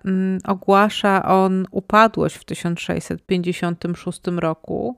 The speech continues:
a dwa lata później jest zmuszony do sprzedaży domu i przeprowadzenia się do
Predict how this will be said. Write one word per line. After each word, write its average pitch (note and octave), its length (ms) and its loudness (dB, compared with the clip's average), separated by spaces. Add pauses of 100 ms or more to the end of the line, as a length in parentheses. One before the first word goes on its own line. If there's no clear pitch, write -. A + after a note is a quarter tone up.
a A3 80 -2
dwa G#3+ 240 2
lata A#3 300 2
później G3 800 0
jest F#3+ 640 0
zmuszony G3 1160 0
do F3 360 2
sprzedaży F#3 680 0
domu E3 720 0 (120)
i A#3 280 -4
przeprowadzenia G#3 920 0
się G3+ 360 0 (100)
do F#3+ 500 4